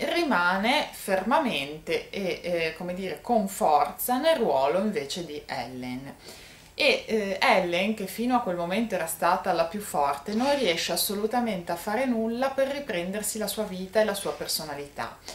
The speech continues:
E questo va avanti, non riesce assolutamente a rimettere le cose a posto. La cosa molto particolare di questa ragazza, di questa bambina,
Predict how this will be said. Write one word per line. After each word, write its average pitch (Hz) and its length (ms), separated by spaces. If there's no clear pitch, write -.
E 359 160
questo 302 720
va 220 240
avanti, 151 800
non 262 180
riesce 208 320
assolutamente 254 1120
a 233 140
rimettere 226 540
le 214 120
cose 170 260
a 156 40
posto. - 800
La 370 240
cosa 226 300
molto 214 360
particolare 170 1000
di 190 180
questa 180 340
ragazza, 165 520
di 151 100
questa 170 300
bambina, 170 1040